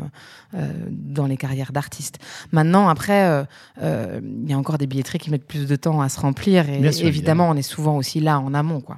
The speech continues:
Speaker 2: Tout ne se vend pas en quatre heures.
Speaker 1: Tout ne se vend pas en quatre heures. On a des problématiques de développement, c'est certain. Enfin, donc, euh, sur de la nouveauté, sur certaines esthétiques qui sont sous-représentées. Donc, il y a, il y a évidemment, euh, du travail, quoi.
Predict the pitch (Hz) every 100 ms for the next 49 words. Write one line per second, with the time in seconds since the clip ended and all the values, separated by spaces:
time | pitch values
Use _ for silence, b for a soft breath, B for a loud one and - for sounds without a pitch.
0 | - 131 123 123 104 107 135 123 113 107
1 | 98 71 _ _ - - 254 240 185 175
2 | 208 196 160 - 208 208 208 185 165 151
3 | 151 - 151 151 160 147 - 156 147 147
4 | 143 151 175 185 185 185 - 131 - -
5 | 208 180 - 147 147 143 147 135 143 151
6 | B B B _ - 170 151 147 143 151
7 | 185 185 185 180 170 143 - 147 151 143
8 | 139 - 147 190 180 160 - 139 156 139
9 | - 131 135 156 185 180 B B - 160
10 | 147 - 143 131 135 139 139 131 139 143
11 | 170 180 147 135 139 - 170 180 160 -